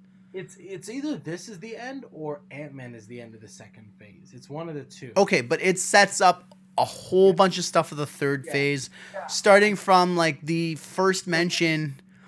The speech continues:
Speaker 2: of the existence of Wakanda to introducing us to Klo, which I forget even happens in this movie.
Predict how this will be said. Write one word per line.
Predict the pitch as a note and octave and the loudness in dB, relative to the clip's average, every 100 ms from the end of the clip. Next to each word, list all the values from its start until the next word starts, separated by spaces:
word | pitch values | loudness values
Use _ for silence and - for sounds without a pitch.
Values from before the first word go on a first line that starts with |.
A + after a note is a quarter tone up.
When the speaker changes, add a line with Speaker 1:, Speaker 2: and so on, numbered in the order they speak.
| - _ _ | -20 _ _
Speaker 2:
of | F3 F#3+ E3+ D3+ | 6 6 4 0
the | F#3 | 2
existence | E3+ D3+ D#3+ - E3+ - | 2 2 -2 -2 -2 -2
of | C#3+ | -2
Wakanda | D#3 - D3 C#3+ C#3+ C#3+ C#3+ | -2 0 0 2 2 0 -2
to | - F3 E3+ | -2 -2 0
introducing | F#3+ F#3 F#3+ E3+ E3 F3+ E3 | 0 0 -2 0 0 0 0
us | D#3 - | -2 -4
to | - E3+ E3+ | -4 -4 -4
Klo, | - E3+ D3 | -2 0 0
which | D3 C#3 | -2 -2
I | D3+ | -2
forget | G3 F#3+ B3 B3 | 2 4 4 2
even | A#3 G#3+ G3 - | 0 0 2 6
happens | C#4 - G#3 B3+ D4+ - - _ _ _ _ _ _ _ _ _ - | 8 8 6 6 2 0 -2 _ _ _ _ _ _ _ _ _ 0
in | B3 A#3 | 2 4
this | A3+ G3 | 4 4
movie. | G#3+ G#3+ G#3 G#3 A#3+ D4 | 4 2 0 -2 -4 -6